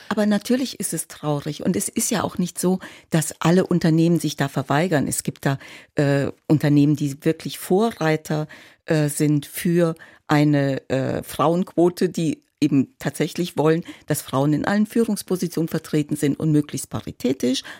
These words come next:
also fifty fifty. Aber es gibt eben auch, je kleiner die Unternehmen sind, desto weniger Frauen in Führungspositionen gibt es. Und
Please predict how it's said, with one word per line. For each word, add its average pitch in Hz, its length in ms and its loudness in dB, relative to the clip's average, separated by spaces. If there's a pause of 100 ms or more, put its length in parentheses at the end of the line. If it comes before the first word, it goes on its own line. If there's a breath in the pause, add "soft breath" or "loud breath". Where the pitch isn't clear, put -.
(180 loud breath)
also - 140 -8
fifty - 340 -6
fifty. - 480 -2 (360 loud breath)
Aber 160 500 2 (400 loud breath)
es - 200 -2
gibt - 340 -12
eben 202 240 2
auch, 196 460 -2
je 180 160 -4
kleiner - 460 -2
die - 140 -2
Unternehmen 240 600 4
sind, 175 360 -4 (380 soft breath)
desto 180 360 -2
weniger 233 360 4
Frauen 180 400 -2
in 180 120 -2
Führungspositionen 156 1120 -2
gibt - 320 -6
es. - 280 -4 (420 loud breath)
Und 185 380 4